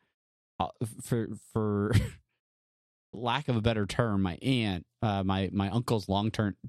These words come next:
term girlfriend at the time, uh, got a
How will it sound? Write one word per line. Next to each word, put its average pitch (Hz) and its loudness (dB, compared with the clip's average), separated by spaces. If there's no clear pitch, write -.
term 95 2
girlfriend 87 0
at 82 -2
the - -16
time, 92 -2
uh, 107 0
got 123 2
a 104 0